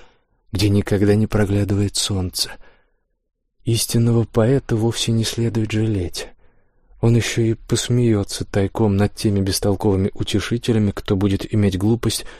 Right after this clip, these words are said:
пустить слезу над его невзгодами. Даже когда приверженцы утилитаризма провозглашают поэзию и его самого бесполезными для блага общества, он выслушивает приговор несчастных фарисеев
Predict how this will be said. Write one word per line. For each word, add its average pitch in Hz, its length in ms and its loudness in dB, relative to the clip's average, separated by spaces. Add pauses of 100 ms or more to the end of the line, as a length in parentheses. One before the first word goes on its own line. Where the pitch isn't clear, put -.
(120)
пустить 117 340 2
слезу 107 500 2
над 101 160 0
его 101 160 4
невзгодами. 98 640 0 (600)
Даже 110 180 2
когда 104 240 0
приверженцы 101 720 2
утилитаризма 107 800 2
провозглашают 104 720 0
поэзию 101 600 0
и - 140 -2
его 101 240 4
самого 101 460 2
бесполезными 98 760 0
для 92 160 -2
блага 90 280 -2
общества, - 640 -4 (640)
он 127 180 4
выслушивает 120 800 0
приговор 107 680 0
несчастных 110 760 0
фарисеев 110 640 0